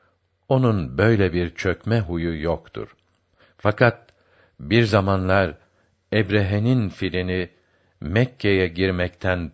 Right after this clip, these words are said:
tutup alıkoyan Allahü Teala, şimdi de Kusva'yı tutup alıkoydu.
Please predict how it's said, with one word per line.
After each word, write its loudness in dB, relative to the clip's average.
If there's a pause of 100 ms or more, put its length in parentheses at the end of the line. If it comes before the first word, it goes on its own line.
tutup -6 (200)
alıkoyan 0
Allahü 0
Teala, 0 (640)
şimdi -2
de 2 (280)
Kusva'yı 2
tutup -8
alıkoydu. -8